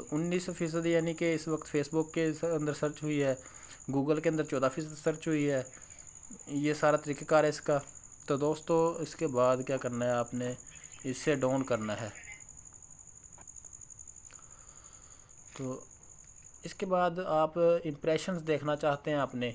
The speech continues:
कि जो हमने वीडियो अपलोड की थी वो कितने इम्प्रेशन हुई है और कहाँ कहाँ पे। अभी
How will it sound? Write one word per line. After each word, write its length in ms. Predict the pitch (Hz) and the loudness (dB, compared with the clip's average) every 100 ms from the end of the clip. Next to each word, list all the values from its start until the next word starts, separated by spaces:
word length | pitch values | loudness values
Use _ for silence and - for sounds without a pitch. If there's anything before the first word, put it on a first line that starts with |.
| - - - - - | -6 -20 -20 -14 -4
कि 680 | 143 139 139 139 147 - 147 | 0 2 2 2 -2 -2 -2
जो 140 | 143 151 | 2 2
हमने 240 | 151 156 | 4 2
वीडियो 280 | 143 143 160 | 2 2 4
अपलोड 420 | 139 156 160 151 | 4 4 2 2
की 160 | 156 147 | -2 -2
थी 280 | - 156 151 | 0 0 2
वो 240 | 151 156 | 2 2
कितने 380 | 151 151 160 160 | 0 -6 -2 -2
इम्प्रेशन 480 | 156 151 139 156 147 | 4 4 4 -2 -2
हुई 180 | 143 | 0
है 80 | 147 | 2
और 280 | 147 143 143 - - - - | 4 2 -2 -10 -20 -20 -10
कहाँ 200 | 139 143 | -6 -4
कहाँ 300 | 143 143 143 | -2 -2 -2
पे। 140 | 135 147 | -2 -2
अभी 260 | 143 151 | 0 -2